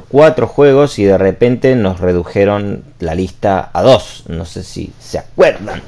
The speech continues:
todavía. Y bueno, con Uncharted Collection es como que yo lo,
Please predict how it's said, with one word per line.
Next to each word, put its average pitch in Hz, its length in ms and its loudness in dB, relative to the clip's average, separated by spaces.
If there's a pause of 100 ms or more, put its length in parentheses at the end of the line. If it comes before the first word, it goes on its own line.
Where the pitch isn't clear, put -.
todavía. - 1120 -6 (840)
Y 139 360 6
bueno, 135 340 6
con 120 160 2
Uncharted 139 420 2
Collection 156 600 4
es 160 80 -2
como 151 320 2
que 147 500 8
yo 185 160 0
lo, 180 200 4